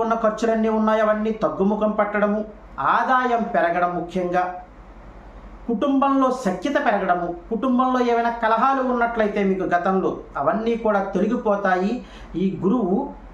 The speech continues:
ఈ ద్వితీయంలోకి రాగానే. మీకు గురుబలం విపరీతంగా పెరుగుతోంది మేషరాశి వారికి. కాబట్టి ఏమైనా శుభకార్యాలు, ఏమైనా పెండింగ్ ఉంటే గతంలో అవన్నీ కూడా పూర్తి చేసుకోవడానికి చాలా అద్భుతమైన ఫలితాలు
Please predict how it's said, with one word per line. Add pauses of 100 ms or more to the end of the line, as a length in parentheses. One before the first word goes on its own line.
(120)
ఈ
ద్వితీయంలోకి
రాగానే. (1700)
మీకు
గురుబలం
విపరీతంగా
పెరుగుతోంది
మేషరాశి
వారికి. (460)
కాబట్టి
ఏమైనా
శుభకార్యాలు,
ఏమైనా
పెండింగ్
ఉంటే
గతంలో
అవన్నీ
కూడా
పూర్తి
చేసుకోవడానికి
చాలా
అద్భుతమైన
ఫలితాలు